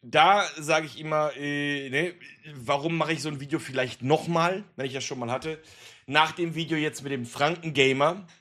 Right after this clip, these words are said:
sind da so ein, zwei Details aufgekommen, äh, die den Rainer, wenn er das jetzt hier nochmal sehen würde, die Hände über den Kopf zusammenschlagen lassen, ne? Nein, Rainer.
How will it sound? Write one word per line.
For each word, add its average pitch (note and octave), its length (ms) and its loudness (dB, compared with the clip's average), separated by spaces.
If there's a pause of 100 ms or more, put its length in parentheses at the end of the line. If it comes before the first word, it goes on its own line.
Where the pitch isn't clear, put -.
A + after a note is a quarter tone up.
(140)
sind D3 300 -2
da F3+ 100 8
so E3+ 80 0
ein, E3 240 -4
zwei E3+ 240 0
Details E3+ 460 2
aufgekommen, G#2+ 680 -6 (1300)
äh, C#3+ 300 2
die C3 140 -6
den D#3 140 4
Rainer, D#3+ 640 4
wenn D3+ 120 2
er D3+ 80 2
das D3 160 -2
jetzt D#3+ 160 -4
hier D#3+ 100 -6
nochmal D3 280 2
sehen D#3 320 0
würde, D#3+ 440 2 (360)
die C#3+ 320 0
Hände E3+ 160 6
über D3 140 4
den A#2+ 60 -12
Kopf A#2+ 160 -4
zusammenschlagen F#2+ 640 -10
lassen, D#2+ 240 -16
ne? B2 220 -10 (1400)
Nein, D3 240 0
Rainer. B2+ 400 0